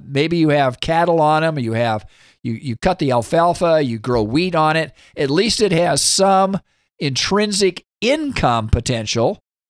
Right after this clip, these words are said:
and it has also an inflationary value. If we have inflation, that means it's going up. Now, in times of uncertainty,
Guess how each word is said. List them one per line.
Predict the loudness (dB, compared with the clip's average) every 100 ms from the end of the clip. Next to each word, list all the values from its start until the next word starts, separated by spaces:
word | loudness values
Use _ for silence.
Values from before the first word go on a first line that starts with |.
| _ _ _ _
and | -2 0
it | 2
has | 2 2 2 2
also | 2 2 2 0
an | 0
inflationary | -4 -2 0 2 2 2 2 2
value. | 2
If | 2
we | 0
have | 0
inflation, | 0 -2 0 0 0 0 -2 -8 -20 -12
that | -2 0
means | 0 -2
it's | -2
going | -2 0
up. | 0 0
Now, | 0
in | 0 -2
times | -2 0 0 0
of | 0
uncertainty, | 0 0 0 0 -4 -4